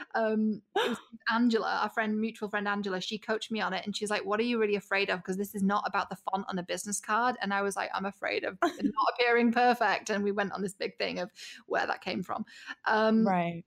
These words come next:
Speaker 1: yeah, so there was a lot of fear. I had all the things, but it's 'cause I was afraid of not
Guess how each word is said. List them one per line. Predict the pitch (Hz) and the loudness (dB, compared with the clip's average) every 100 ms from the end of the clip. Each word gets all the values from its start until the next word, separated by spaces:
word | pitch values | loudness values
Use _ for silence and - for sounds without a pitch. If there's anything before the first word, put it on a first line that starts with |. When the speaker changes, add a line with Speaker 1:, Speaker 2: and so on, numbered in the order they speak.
| 233 | -6
Speaker 1:
yeah, | 277 220 180 | 0 2 0
so | - 220 | 0 2
there | 233 | 2
was | 233 | 2
a | |
lot | 233 247 | 2 2
of | 247 | 0
fear. | - - 233 190 180 180 | -8 -2 0 2 2 0
I | 190 | -2
had | 233 240 | -2 0
all | 240 | -2
the | 240 | -2
things, | - 208 196 185 | -2 -2 -2 -4
but | - | -8
it's | - | -6
'cause | 220 208 | -4 0
I | 202 | 2
was | 202 | 0
afraid | 196 - 190 185 185 | -2 -2 0 0 -2
of | 185 | -2
not | 190 - | -2 -2